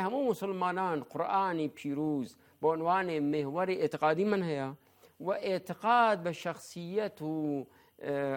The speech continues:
ئەبعادی وجودی و خاتەمیەتی حەزرەتی ڕەسوول ئەکرەم صەلی الله عەلەیهی وسەلەم ئاملەی ئیتحاد و ئیتفاقی ئێمە هەموو موسڵمانانە لە مقابلەی مەسیحیانە عالەم، لە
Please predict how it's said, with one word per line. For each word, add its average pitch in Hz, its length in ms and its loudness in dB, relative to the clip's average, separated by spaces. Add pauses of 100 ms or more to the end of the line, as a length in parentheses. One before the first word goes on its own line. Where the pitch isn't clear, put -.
(120)
ئەبعادی 208 840 4 (100)
وجودی 165 460 -6
و 190 180 2
خاتەمیەتی 170 640 -2
حەزرەتی 151 400 -4
ڕەسوول 196 300 -6
ئەکرەم 131 280 -4 (380)
صەلی 165 240 4
الله 190 240 2
عەلەیهی 135 360 -2
وسەلەم 147 300 -4 (100)
ئاملەی 156 480 -2
ئیتحاد 160 560 2
و 202 160 0
ئیتفاقی 170 840 4
ئێمە 131 260 -2
هەموو 165 240 0
موسڵمانانە 175 680 0 (440)
لە 277 160 4
مقابلەی 254 440 8
مەسیحیانە 220 560 4
عالەم، 190 260 2 (120)
لە 226 40 8